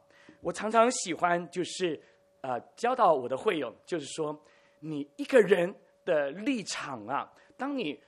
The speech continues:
学习这个听从，从上帝来的旨意，那这代表说你有一个立场哦，你有一个立场，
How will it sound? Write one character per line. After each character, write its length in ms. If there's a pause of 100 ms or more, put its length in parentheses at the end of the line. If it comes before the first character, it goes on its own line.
(120)
学 380
习 360 (280)
这 100
个 80
听 300
从， 320 (260)
从 240
上 260
帝 120
来 180
的 120
旨 260
意， 200 (260)
那 100
这 160
代 160
表 180
说 260 (140)
你 220
有 120
一 100
个 100
立 220
场 320
哦， 200 (640)
你 200
有 140
一 100
个 80
立 180
场， 320